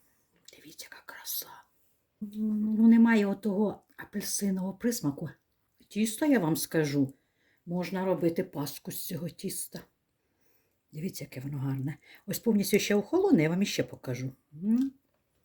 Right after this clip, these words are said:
Не вистачає, але структура, дивіться, яка. Не вистачає трішки цитрусових. М. Паска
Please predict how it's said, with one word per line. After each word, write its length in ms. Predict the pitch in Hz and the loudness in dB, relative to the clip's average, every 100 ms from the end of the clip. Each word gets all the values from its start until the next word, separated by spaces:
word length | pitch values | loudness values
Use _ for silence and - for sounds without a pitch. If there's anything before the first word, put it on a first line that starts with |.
| _ _ _ _ _ - | _ _ _ _ _ -12
Не 160 | 170 143 | 0 2
вистачає, 600 | 147 - 135 - 143 131 | 2 -2 -6 0 0 0
але 160 | 139 160 | 0 0
структура, 500 | - 175 - 233 214 | 0 -6 -4 0 2
дивіться, 420 | 208 226 - 143 | 4 2 0 -4
яка. 280 | 117 - 139 - _ _ - - - - | -4 -6 -16 -18 _ _ -20 -20 -20 -6
Не 120 | 165 | -2
вистачає 520 | 165 - 165 - 214 | -2 -2 -6 0 0
трішки 440 | 196 175 170 - 175 - | 0 -4 -4 -6 -8 -2
цитрусових. 680 | - 185 147 - 143 156 - _ _ _ | 0 2 2 0 -4 -6 -10 _ _ _
М. 920 | 160 208 285 330 339 302 208 143 113 - _ _ _ _ _ _ _ _ _ _ - _ | -2 6 6 6 4 4 4 4 2 -4 _ _ _ _ _ _ _ _ _ _ -20 _
Паска 560 | 208 - - 247 262 | 2 2 0 0 0